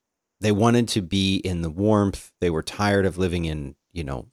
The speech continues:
Philadelphia and Pittsburgh and cold places. They just wanted something easy. And back in those days, late seventies, early eighties,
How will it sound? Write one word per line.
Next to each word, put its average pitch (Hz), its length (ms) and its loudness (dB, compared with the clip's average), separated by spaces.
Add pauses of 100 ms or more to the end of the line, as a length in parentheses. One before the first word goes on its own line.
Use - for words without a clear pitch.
Philadelphia 92 800 0
and 78 160 -8
Pittsburgh 78 720 -4
and 78 140 -8
cold 90 260 -2
places. - 560 -6
They 90 120 -4
just 107 200 -2
wanted 107 220 0
something 90 280 -2
easy. 80 440 -4
And 98 120 -4 (160)
back 185 420 -6
in 139 200 0
those 131 320 2
days, 90 640 2
late 107 320 0
seventies, 107 640 2
early 110 320 2
eighties, 85 540 -2